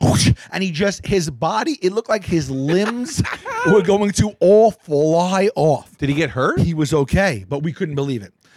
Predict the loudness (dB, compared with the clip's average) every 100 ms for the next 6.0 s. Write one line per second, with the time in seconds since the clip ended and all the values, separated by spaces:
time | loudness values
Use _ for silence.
0 | -20 -6 0 2 4 4 4 4 4 4
1 | 2 2 4 2 0 -4 -4 -4 -8 _
2 | _ 0 0 2 0 0 -2 0 0 -2
3 | -8 -8 -4 -2 0 0 -2 -6 -8 -8
4 | -4 2 4 2 0 -2 -2 -2 -4 -4
5 | -4 -4 _ _ -14 -8 0 2 2